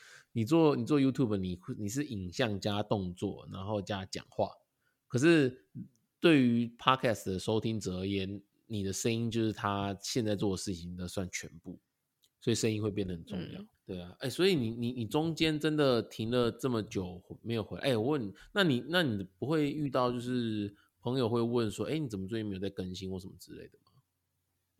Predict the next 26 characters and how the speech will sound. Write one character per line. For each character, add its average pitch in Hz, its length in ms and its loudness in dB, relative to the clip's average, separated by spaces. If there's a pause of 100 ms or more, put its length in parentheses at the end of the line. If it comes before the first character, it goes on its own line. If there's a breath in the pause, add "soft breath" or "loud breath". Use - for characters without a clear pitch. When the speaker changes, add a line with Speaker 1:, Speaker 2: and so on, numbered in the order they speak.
(440)
Speaker 2:
有 180 180 2
啊， 175 220 2
就 254 160 0 (480)
大 196 220 6
家 175 480 0
会 208 200 -2
关 165 380 -2
心 190 180 -8
：“哎， 254 200 -2
你 190 320 -6
最 220 200 -4
近 214 160 -6
Podcast 185 460 -6
怎 - 100 -12
么 - 160 -14
没 - 100 -10
有 - 200 -8 (240)
更 - 260 -6
新 - 320 -12
了？” - 120 -20 (100)
然 165 140 -12
后 180 120 -6
就 190 440 -6 (680)
老 175 260 4
实 170 280 0
讲 - 280 0